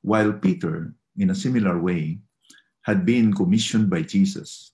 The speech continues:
to proclaim the gospel to the circumcised, sa mga tuli, sa mga Hudyo. So, malinaw sa kanila that there was a different focus of people. So, though Paul and Peter preached to different groups of people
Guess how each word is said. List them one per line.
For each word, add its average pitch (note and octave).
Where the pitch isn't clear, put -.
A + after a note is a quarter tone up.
to F#2
proclaim G#2
the F#2+
gospel E2+
to F2
the D2+
circumcised, F#2+
sa -
mga F2
tuli, F2
sa -
mga F2
Hudyo. D2+
So, -
malinaw A#2+
sa -
kanila F#2
that E2
there F#2+
was -
a F#2
different F#2
focus -
of E2
people. G2
So, -
though A#2
Paul B2
and G2
Peter G2
preached -
to G2+
different G2
groups F2+
of -
people D#2+